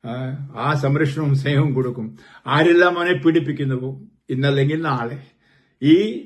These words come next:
തലമുറയിൽ അടുത്ത തലമുറയ്ക്ക് അതിന്റെ കെടുതികൾ ഉണ്ടാവും. അതുണ്ടാകാതിരിക്കാനായിട്ടാണ് സ്നേഹപൂർവ്വം ഞാൻ ക്രിസ്ത്യാനികളെ പീഡിപ്പിക്കുന്നവർക്ക് ഈ ഉപദേശം തരുന്നത്. നിങ്ങളെ ഞാൻ സ്നേഹിക്കുന്നതുകൊണ്ടാണ്. പീഡിപ്പിക്കുന്നവരായ ഇന്ത്യയിലുള്ള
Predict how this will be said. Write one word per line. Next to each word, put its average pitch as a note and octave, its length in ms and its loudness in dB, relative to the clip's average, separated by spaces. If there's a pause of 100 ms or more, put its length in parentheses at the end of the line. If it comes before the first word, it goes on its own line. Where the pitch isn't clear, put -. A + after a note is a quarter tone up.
തലമുറയിൽ D3+ 460 2
അടുത്ത D3 300 -2
തലമുറയ്ക്ക് B2+ 720 -6 (480)
അതിന്റെ C3+ 360 0
കെടുതികൾ C3+ 720 -2
ഉണ്ടാവും. A#2 680 -6 (420)
അതുണ്ടാകാതിരിക്കാനായിട്ടാണ് F#3+ 1400 4
സ്നേഹപൂർവ്വം C#3+ 600 -2 (380)
ഞാൻ C#3 560 -4 (320)
ക്രിസ്ത്യാനികളെ D#3 480 0
പീഡിപ്പിക്കുന്നവർക്ക് C3+ 800 -2
ഈ B2+ 220 -6
ഉപദേശം A#2+ 640 -6
തരുന്നത്. A#2 400 -8 (560)
നിങ്ങളെ D#3+ 220 4
ഞാൻ E3+ 180 2
സ്നേഹിക്കുന്നതുകൊണ്ടാണ്. D#3+ 880 2 (480)
പീഡിപ്പിക്കുന്നവരായ C#3 1040 0
ഇന്ത്യയിലുള്ള B2+ 680 -2